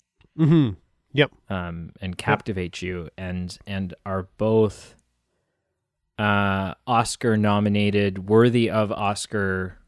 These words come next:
Speaker 2: performers.
Speaker 1: Oh, yeah. Yeah, I'm
Speaker 2: So.
Speaker 1: looking, and it's just, y-, it's exactly that. You're seeing, like, Hangover in films that I wouldn't really say are much to write home about as far as, uh, you know,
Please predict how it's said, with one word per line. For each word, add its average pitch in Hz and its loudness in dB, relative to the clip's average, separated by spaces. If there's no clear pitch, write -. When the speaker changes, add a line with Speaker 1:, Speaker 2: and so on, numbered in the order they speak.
Speaker 2:
performers. 104 -4
Speaker 1:
Oh, 160 2
yeah. 131 2
Yeah, 143 6
I'm 160 6
Speaker 2:
So. 160 6
Speaker 1:
looking, 180 4
and 147 4
it's 147 2
just, - 0
y-, 156 -8
it's 139 -4
exactly 139 2
that. 113 0
You're 120 0
seeing, 143 0
like, 123 0
Hangover 143 4
in 131 2
films 131 0
that 123 0
I 135 -2
wouldn't 131 0
really 123 2
say 123 0
are 113 -2
much 202 4
to - -4
write 147 6
home 143 6
about 135 6
as 123 -4
far 131 4
as, - -2
uh, 127 -14
you 143 0
know, 117 2